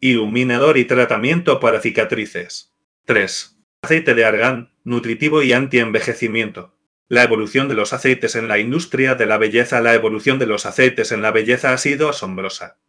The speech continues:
Antes, los aceites eran vistos como un producto pesado que podía dejar la piel grasosa. Pero ahora, los aceites ligeros y de rápida absorción están en tendencia.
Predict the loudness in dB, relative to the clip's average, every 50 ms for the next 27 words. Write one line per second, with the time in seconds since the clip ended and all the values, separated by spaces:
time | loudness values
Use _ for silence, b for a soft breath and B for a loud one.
0 | _ _ _ -2 -2 -2 -2 0 2 2 2 2 0 b b b b b b 0
1 | 2 2 0 2 2 0 2 2 -2 0 0 0 0 0 0 0 -2 -2 0 0
2 | -2 0 2 0 0 0 0 -2 0 0 0 0 0 -4 -2 -2 -2 0 0 -2
3 | -2 0 0 0 0 0 0 2 2 2 4 4 4 4 4 2 2 2 2 2
4 | 2 0 2 4 4 4 4 2 0 -2 0 0 -2 -2 -4 -6 -12 -18 _ _
5 | _ _ _ _ _ 0 2 4 4 4 4 2 2 -2 -4 -2 -2 -2 -2 -2
6 | 0 0 0 2 2 0 0 0 -4 0 2 2 4 4 4 0 0 0 2 2
7 | 2 4 2 2 2 2 2 2 2 0 0 -4 -6 -4 0 2 2 2 2 -2
8 | -2 -2 0 0 -2 0 0 -2 0 0 -2 -2 -4 -8 -10 -12 -12 -14